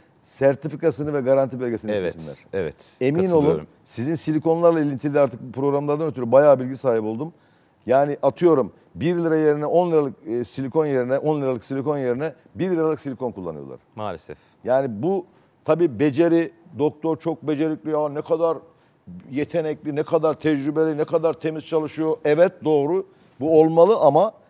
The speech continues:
Speaker 1: kullandığım malzeme de önemli.
Speaker 2: Evet.
Speaker 1: Yani bunu lütfen isteyin. Yani ben bunu, e, her programda altını çiziyorum. Bu benim görevim. Ben bu ülkede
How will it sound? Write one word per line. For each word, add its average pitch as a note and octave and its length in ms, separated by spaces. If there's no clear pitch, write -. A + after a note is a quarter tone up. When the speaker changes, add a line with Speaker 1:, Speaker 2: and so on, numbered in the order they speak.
Speaker 1:
kullandığım D#3 520
malzeme D3+ 460
de A3 40
önemli. E2 320
Speaker 2:
Evet. E2 480
Speaker 1:
Yani A#2 220
bunu F#3 200
lütfen G3+ 300
isteyin. F3 360
Yani E3 300
ben E3+ 220
bunu, F3+ 280
e, C3+ 60
her G3 160
programda E3 400
altını D#3 300
çiziyorum. E3+ 520
Bu D3 100
benim E3 240
görevim. D#3+ 360
Ben D3+ 200
bu D#3+ 60
ülkede E3 400